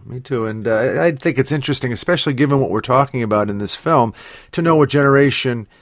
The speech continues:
uh, you're in. From, if, you know, it kind of maybe flavors your perspective and your interest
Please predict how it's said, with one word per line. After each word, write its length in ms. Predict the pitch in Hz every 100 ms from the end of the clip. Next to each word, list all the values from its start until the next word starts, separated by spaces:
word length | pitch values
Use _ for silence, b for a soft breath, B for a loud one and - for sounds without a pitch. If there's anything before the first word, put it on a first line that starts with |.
| b b b
uh, 460 | - 113 110 104 98
you're 360 | 101 139 180 147
in. 420 | 117 107 110 107
From, 280 | - 127 -
if, 180 | -
you 180 | - 120
know, 140 | 117 107
it 160 | 113
kind 180 | - 139
of 240 | 110 101
maybe 380 | - 123 117 117
flavors 760 | 107 - 139 147 131 120 98 -
your 180 | - 123
perspective 800 | 120 113 101 - 156 - 107 95
and 80 | 101
your 120 | 101
interest 460 | 139 147 104 -